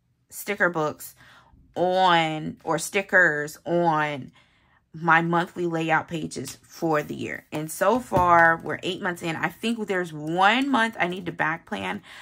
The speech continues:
But other than that, I have really been sticking to my guns on this, okay? So I, I love that for me.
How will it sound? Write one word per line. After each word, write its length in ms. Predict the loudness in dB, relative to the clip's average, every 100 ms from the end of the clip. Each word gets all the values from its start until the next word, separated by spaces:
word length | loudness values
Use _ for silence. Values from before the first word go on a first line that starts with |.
| -4
But 140 | 0 4
other 300 | 6 4 2
than 160 | 0
that, 320 | 2 2 0 4
I 260 | 6 8
have 220 | 6 2 -2
really 440 | -4 -2 -2 -6
been 280 | -6 -4 -6
sticking 680 | -8 -10 -8 -8 -8 -8 -12 _ _
to 160 | -6 -2
my 200 | -2 -4
guns 440 | -6 -8 -8 -12
on 140 | -14
this, 320 | -12 -12 -12 -12
okay? 440 | -6 -4 -2 -6 -14 -20 -20 -14
So 260 | 0 2
I, 260 | 2 0 0
I 100 | -2
love 300 | 0 2 2 0
that 220 | -4 -4
for 160 | -10
me. 280 | -10 -10 -12